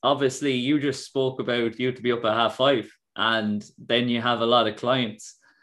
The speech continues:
And no matter if you're trying to de-stress, you're, it's a stressful job. It's be-, and you're not getting the proper sleep that you want to get. You're fueling as best you can, like we all do.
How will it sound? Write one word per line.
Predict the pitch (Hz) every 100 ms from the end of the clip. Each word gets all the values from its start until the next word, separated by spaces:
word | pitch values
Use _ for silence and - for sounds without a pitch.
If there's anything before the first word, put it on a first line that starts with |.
| _ _ -
And | 120 127 120 110 - -
no | 131
matter | 139 165 165 156 143
if | 151 147 147 -
you're | 131 123
trying | - 143 139 131
to | 120
de-stress, | 110 131 113 - 139 143 117 - -
you're, | - 131 123 117 - - -
it's | 135
a | 135
stressful | - 190 247 - 113
job. | 123 139 98 - _ _ _ -
It's | 135 135
be-, | 160
and | 123 143
you're | 143
not | 160 175
getting | 180 156 143 131 120 -
the | 127
proper | 139 127 123
sleep | 113 - 131 127 -
that | 117 -
you | 113
want | 113 113 107
to |
get. | 107 113 135 - _ _ 117
You're | 123
fueling | 135 196 196 151
as | 139
best | 147 147 -
you | 110
can, | 131 131 120 123
like | 117 117
we |
all | 123 123 113
do. | 117 120 127 139